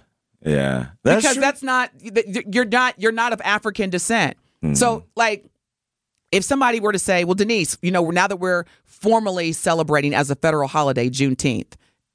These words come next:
Speaker 2: in most states, federal level, mandatory,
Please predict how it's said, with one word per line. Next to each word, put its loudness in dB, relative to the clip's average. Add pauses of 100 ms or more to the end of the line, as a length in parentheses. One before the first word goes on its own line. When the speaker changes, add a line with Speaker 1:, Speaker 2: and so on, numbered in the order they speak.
(140)
Speaker 2:
in 2
most 2
states, -6 (280)
federal 0
level, -2 (840)
mandatory, 0